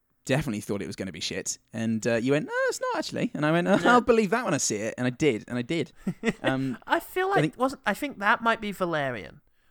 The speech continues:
Speaker 2: I think with World of Warcraft, what happened is, if I remember correctly, you, me, and Xavier gathered together and watched it all together for all
Speaker 1: Yeah.
Speaker 2: of our first times, and
Speaker 1: Ah,
Speaker 2: yeah, again,
Speaker 1: okay.
Speaker 2: we w-, we were not expecting to enjoy it. I can't imagine what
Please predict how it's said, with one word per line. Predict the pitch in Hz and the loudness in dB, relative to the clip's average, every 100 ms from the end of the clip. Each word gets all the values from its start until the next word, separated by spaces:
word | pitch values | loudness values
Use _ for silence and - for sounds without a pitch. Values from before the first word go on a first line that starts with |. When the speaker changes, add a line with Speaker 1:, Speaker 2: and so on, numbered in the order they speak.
| - | -10
Speaker 2:
I | 170 | -4
think | 240 - | -2 -2
with | 220 | -2
World | 202 190 | 0 0
of | |
Warcraft, | 180 180 160 - | 0 0 0 -2
what | - | -10
happened | - 294 - 147 | -10 -6 -4 -4
is, | 101 92 117 | -6 -8 -6
if | |
I | 131 143 | -4 -2
remember | 139 139 | -4 -6
correctly, | - 165 190 143 | -4 -2 -2 -2
you, | 135 156 175 | -8 -6 -6
me, | 185 175 | -4 -4
and | 165 | -2
Xavier | 165 160 151 131 131 | 0 0 -2 -6 -6
gathered | 127 123 123 | -6 -8 -10
together | 123 120 117 | -10 -8 -8
and | 123 123 127 | -8 -8 -6
watched | 139 - - | -8 -8 -10
it | - - - - | -10 -14 -18 -10
all | 139 | -8
together | 127 113 104 165 | -8 -8 -6 2
for | 196 | 4
all | 185 | 6
Speaker 1:
Yeah. | 123 | 4
Speaker 2:
of | 107 | 0
our | 107 | -4
first | 123 107 - | -6 -8 -8
times, | 117 98 95 - - 143 | -6 -4 -6 -8 -8 -2
and | 143 143 143 - - _ _ - | 0 0 -4 -10 -18 _ _ -2
Speaker 1:
Ah, | 156 | 4
Speaker 2:
yeah, | 240 190 | 6 6
again, | 165 190 190 | 6 4 2
Speaker 1:
okay. | 135 | 2
Speaker 2:
we | 160 | -4
w-, | 160 | -4
we | 175 | -2
were | 175 | -2
not | 170 170 | 2 2
expecting | 160 - 165 - 160 156 | 0 -2 -2 -2 -6 -8
to | 160 | -6
enjoy | 156 175 185 | -6 -2 -2
it. | |
I | - | -2
can't | 220 339 196 | -2 -2 0
imagine | 180 185 214 165 135 | 0 2 2 0 -4
what | 143 | -6